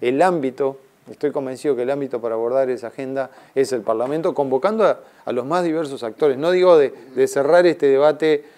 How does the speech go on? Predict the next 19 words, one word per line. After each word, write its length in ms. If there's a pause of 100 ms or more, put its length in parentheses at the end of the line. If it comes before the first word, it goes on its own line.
(140)
al, 440
al 140
ámbito 400
exclusivamente 640
político 440
y 40
parlamentario, 600
sino 280
que 300
sea... 420 (440)
Este, 360
un 340
debate 520 (180)
en 120
el 120
que 240
el 100
Parlamento 540
convoque 600